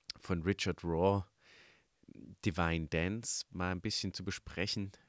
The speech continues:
vielleicht sogar kapitelweise. Das andere wäre natürlich, äh, durch, äh, die Glaubensbekenntnisse zu gehen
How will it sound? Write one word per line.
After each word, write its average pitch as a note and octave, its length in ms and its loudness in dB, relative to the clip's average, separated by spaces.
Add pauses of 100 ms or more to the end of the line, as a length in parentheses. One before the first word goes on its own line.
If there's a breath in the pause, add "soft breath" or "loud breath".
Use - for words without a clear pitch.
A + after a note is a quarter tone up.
(140)
vielleicht E2 320 -4
sogar E2+ 260 -2
kapitelweise. F#2 880 -4 (480 loud breath)
Das F2 160 -2
andere G#2+ 300 -2
wäre F#2+ 160 4
natürlich, F2+ 640 0
äh, D2 340 -2 (760)
durch, - 480 -4
äh, D2+ 320 -4 (500)
die D2+ 420 -6 (960)
Glaubensbekenntnisse A2+ 880 2
zu - 140 -14
gehen F2+ 320 -2